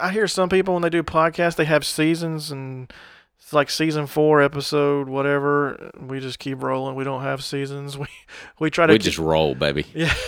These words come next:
Speaker 1: we try to keep as regular schedule as we can, but just like y'all, hey, it's real life,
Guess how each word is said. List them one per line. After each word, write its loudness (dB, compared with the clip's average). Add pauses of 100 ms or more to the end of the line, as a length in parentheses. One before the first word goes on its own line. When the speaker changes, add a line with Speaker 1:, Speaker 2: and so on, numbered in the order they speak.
(100)
Speaker 1:
we -2
try 2
to 2
keep -6
as -2
regular 0
schedule 0
as -6
we -6
can, 0
but -4 (460)
just -4
like 6
y'all, 6
hey, 6
it's 0
real 4
life, 0